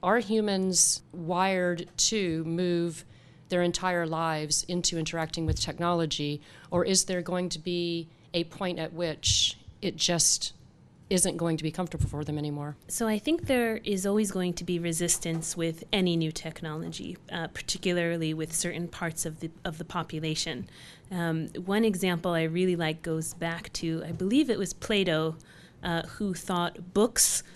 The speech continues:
Speaker 2: were the worst idea and were going to destroy humanity because people would think that they could write their thoughts down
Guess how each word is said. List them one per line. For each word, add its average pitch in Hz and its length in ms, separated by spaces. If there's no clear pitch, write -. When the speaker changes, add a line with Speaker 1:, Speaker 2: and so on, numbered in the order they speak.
Speaker 2:
were 175 540
the 180 180
worst 175 360
idea 170 400
and 196 200
were 165 100
going 165 180
to 165 100
destroy 165 420
humanity 170 720
because 170 580
people 214 340
would 185 160
think 190 400
that 175 200
they 180 120
could 165 320
write 196 220
their 208 120
thoughts 185 340
down 175 440